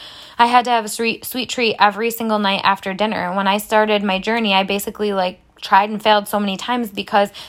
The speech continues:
I wasn't willing to change that after dinner sweet treat. But now, like, after going through the program and committing long-term and committing to my nutrition, which was, like, a huge thing, and just learning how to appreciate treats and stuff in moderation, now it's, like, funny,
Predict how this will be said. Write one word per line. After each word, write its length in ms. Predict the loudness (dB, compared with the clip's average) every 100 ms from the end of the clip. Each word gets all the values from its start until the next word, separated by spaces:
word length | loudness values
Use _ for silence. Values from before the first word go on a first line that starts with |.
| -2
I 100 | 2
wasn't 340 | 2 2 0
willing 320 | 2 2 2 -2
to 100 | -6
change 460 | -6 -4 -4 0
that 400 | 4 6 6 2 -8 -20 _
after 400 | 2 2 0 -2
dinner 320 | -2 -2 -2
sweet 340 | -4 -8 -8 -8
treat. 460 | -8 -6 -6 -10 _
But 200 | 0 2
now, 520 | 2 2 4 6 6 4
like, 400 | 2 0 -2 -14 _ 0
after 420 | 2 2 0 -2
going 320 | 2 2 0
through 200 | -2 -4
the 40 | -4
program 760 | 0 2 2 2 4 4 2
and 360 | 0 0 0 -2 -6 -20 -8
committing 460 | -4 0 0 0
long-term 720 | 2 2 2 -2 2 2 2 0
and 280 | -2 -2 -2
committing 360 | -2 -2 0
to 120 | -2 -2
my 140 | 0
nutrition, 720 | -2 -4 0 0 2 0 0
which 120 | -2
was, 140 | -2 -2
like, 140 | -2
a 20 |
huge 360 | -4 -6 -8 -4
thing, 300 | 0 2 2
and 140 | 0 -4 -16 -18
just 160 | -12 -4
learning 340 | 0 2 2
how 120 | 2 2
to 100 | 2
appreciate 800 | -2 -6 0 4 4 4 -4 -12
treats 320 | -6 -6 -4
and 140 | -4
stuff 260 | 2 2 2
in 140 | 0
moderation, 640 | 2 2 2 -2 -2 0 2
now 240 | 4 4
it's, 100 | 2
like, 140 | -2 -2
funny, 400 | 0 0 -2